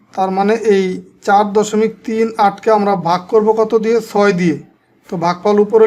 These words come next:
লিখব। দেখো এটা এই ছয়ও কিন্তু চারের ভিতরে যায় না, তার মানে শূন্য হবে এখানে। শূন্য আর ছয় গুণ করলে পাবো শূন্য। আমরা শূন্য দিয়ে যত, মানে যে কোনো সংখ্যাকে বা অঙ্ককে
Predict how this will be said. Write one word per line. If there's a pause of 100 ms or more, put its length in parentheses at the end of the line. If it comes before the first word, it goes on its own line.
লিখব। (460)
দেখো (160)
এটা (240)
এই (120)
ছয়ও
কিন্তু (100)
চারের
ভিতরে
যায়
না, (100)
তার
মানে (100)
শূন্য (100)
হবে
এখানে। (500)
শূন্য (100)
আর
ছয়
গুণ
করলে
পাবো (580)
শূন্য। (580)
আমরা (120)
শূন্য (200)
দিয়ে (360)
যত, (260)
মানে (140)
যে
কোনো (120)
সংখ্যাকে (120)
বা (100)
অঙ্ককে